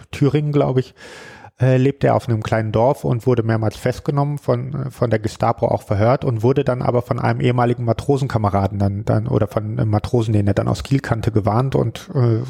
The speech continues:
konnte dann rechtzeitig, naja, sich verstecken. Äh, wobei man, da hätte man das Motiv Matrosen und Kiel schon wieder gehabt. Und der andere Lothar Popp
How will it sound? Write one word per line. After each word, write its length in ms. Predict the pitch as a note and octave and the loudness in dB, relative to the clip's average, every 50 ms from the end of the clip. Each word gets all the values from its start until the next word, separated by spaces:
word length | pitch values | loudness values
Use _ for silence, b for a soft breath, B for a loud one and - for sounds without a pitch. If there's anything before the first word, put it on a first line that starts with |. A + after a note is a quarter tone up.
| - - - | -12 -14 -2
konnte 260 | - B2+ A#2 A#2 A#2+ | -2 -2 0 0 0
dann 200 | A#2 A2+ A2+ A2+ | 0 0 0 0
rechtzeitig, 720 | A2 - A#2+ - - - - A2 A2 A2 - A2+ - - B B B B B B B B B B _ | 0 -2 -2 -2 -4 -4 -2 -2 0 0 0 -2 -4 -6 B B B B B B B B B B _
naja, 200 | A#2 G#2+ G#2 G#2+ | 0 2 2 2
sich 160 | G#2 A2+ - | 0 0 -2
verstecken. 560 | - - A2+ - - - A2+ - - E3+ - - B B B B B B B B B B B B _ | -2 -4 -4 -2 -4 -6 -6 -4 -4 -4 -4 -4 B B B B B B B B B B B B _
Äh, 300 | - B2+ B2+ B2 B2 A#2+ A2+ | 2 2 4 4 2 2 0
wobei 340 | A#2 A2+ A#2 B2 B2 A2+ A2 | -2 -2 0 0 0 0 0
man, 440 | A2+ A2+ - - B2 A#2+ B2+ C3 B2+ | 0 -2 -2 -6 -10 -10 -10 -6 -2
da 80 | - G#2+ | 0 2
hätte 240 | G2+ A#2 B2+ - A#2 | 2 2 0 0 -2
man 100 | A2+ G#2+ | 0 0
das 160 | G#2 - - | -2 0 -2
Motiv 300 | A#2+ - - B2 - - | -4 -2 0 -2 0 0
Matrosen 460 | A2+ - - - - B2 B2 B2+ C3 | -2 -2 0 0 0 2 2 2 0
und 120 | G#2+ G2+ | -2 -2
Kiel 200 | - - C3 C3 | -2 -2 -2 0
schon 200 | - - - D3 | 0 -2 -4 -4
wieder 180 | C#3+ D3 D#3 D3+ | 0 0 0 0
gehabt. 340 | - C#3+ C3+ C#3 - _ - | 2 0 0 0 -2 _ -12
Und 540 | - - C3+ B2 A#2+ A#2 - - - - - | -4 0 0 0 0 -2 -6 -10 -12 -4 -2
der 160 | B2 A2+ - | -2 0 0
andere 260 | A#2 B2 C#3 D3 C#3 | 0 0 2 2 0
Lothar 320 | C#3+ C3 C3 C3 - - B2+ | 2 2 2 2 2 0 -2
Popp 420 | - - - D3+ - _ - - | -2 -2 -4 -4 -4 _ -12 -18